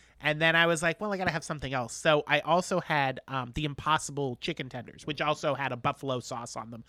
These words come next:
So everything was just kind of spicy and pickle, dill and spice. So, um, I ate the wing.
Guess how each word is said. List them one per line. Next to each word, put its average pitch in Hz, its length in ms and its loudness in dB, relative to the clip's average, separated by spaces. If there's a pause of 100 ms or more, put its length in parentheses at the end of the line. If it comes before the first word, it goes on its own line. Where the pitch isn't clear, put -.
(320)
So 214 120 0
everything 302 360 2
was 226 120 2
just - 180 0
kind 202 140 2
of 151 180 -2 (680)
spicy 185 580 2
and 131 140 -6
pickle, 120 320 -6 (300)
dill 247 240 6
and 170 100 -4
spice. - 380 -10 (240)
So, 170 480 8
um, 147 340 4 (160)
I 156 240 2 (100)
ate 190 220 -4
the 214 80 0
wing. 127 340 -6